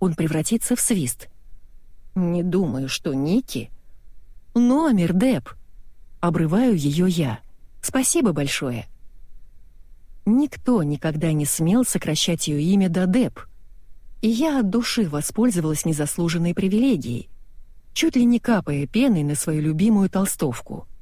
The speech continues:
Дебра злобно диктует номер кондитерской, и каждая отрывистая цифра —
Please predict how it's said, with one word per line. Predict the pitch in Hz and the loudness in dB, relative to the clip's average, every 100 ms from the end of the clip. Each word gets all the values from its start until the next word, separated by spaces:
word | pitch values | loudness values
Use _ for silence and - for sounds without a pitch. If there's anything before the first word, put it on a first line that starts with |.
| - - - - - - - - - - - - | -16 -18 -18 -20 -20 -20 -20 -20 -20 -20 -16 -8
Дебра | 156 214 277 220 220 | 0 2 4 4 4
злобно | 175 214 220 156 156 | 4 4 4 2 0
диктует | 175 - 190 147 135 | 0 0 0 0 2
номер | 175 147 131 | 2 2 -2
кондитерской, | 147 151 202 269 160 - 117 110 - - - - - - | -2 2 2 0 -2 -4 -4 -8 -10 -20 -20 -20 -8 -4
и | |
каждая | 196 294 285 202 226 | 0 0 0 2 2
отрывистая | 220 240 214 160 - 143 | 2 2 2 0 -2 -4
цифра — | 135 - 269 - 120 110 | -2 0 0 0 -4 -6